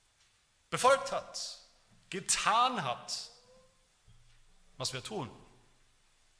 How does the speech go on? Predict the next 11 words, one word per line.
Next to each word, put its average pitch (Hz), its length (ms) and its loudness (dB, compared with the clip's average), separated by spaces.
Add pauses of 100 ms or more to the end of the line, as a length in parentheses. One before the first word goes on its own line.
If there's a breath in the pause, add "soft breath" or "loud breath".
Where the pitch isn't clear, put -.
(1000 soft breath)
Ob 139 180 -8
Heiden 180 420 0 (800)
dem 123 120 -12
Gesetz 127 280 -2
in 143 100 -4
ihrem 123 180 -4
Herzen, 151 320 4
in 139 80 -4
ihrem 123 120 -4
Gewissen 175 720 0
folgen 180 440 -2